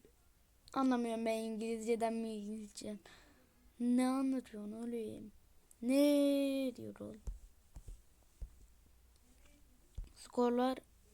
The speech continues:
Arkadaşlar bu arada, e,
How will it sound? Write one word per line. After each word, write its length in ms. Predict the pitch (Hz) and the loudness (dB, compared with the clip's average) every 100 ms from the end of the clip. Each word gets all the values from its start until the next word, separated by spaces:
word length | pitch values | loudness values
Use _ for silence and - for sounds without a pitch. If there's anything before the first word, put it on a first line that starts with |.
| - - _ - - - _ _ _ - - - - - | -20 -20 _ -20 -20 -20 _ _ _ -20 -20 -20 -20 -10
Arkadaşlar 640 | 302 269 311 - 233 208 214 | -6 -2 -2 -2 -6 -6 -2
bu 140 | 262 | 0
arada, 460 | 269 240 262 262 - _ - - - - - - _ - - _ _ _ | 2 0 0 -2 -6 _ -20 -20 -20 -20 -20 -20 _ -20 -20 _ _ _
e, 80 | 247 | 4